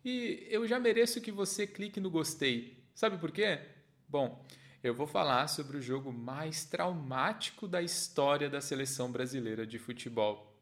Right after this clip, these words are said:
o famoso sete a um contra a Alemanha.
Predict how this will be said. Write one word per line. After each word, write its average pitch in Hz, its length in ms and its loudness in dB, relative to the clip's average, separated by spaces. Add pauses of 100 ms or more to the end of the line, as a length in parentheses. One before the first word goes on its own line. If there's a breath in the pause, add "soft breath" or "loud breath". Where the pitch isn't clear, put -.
(180)
o 135 60 -10
famoso 117 640 -2 (100)
sete - 520 -2
a 185 40 -2
um 120 220 -4 (460)
contra 110 320 -4
a - 20 2
Alemanha. 110 400 -2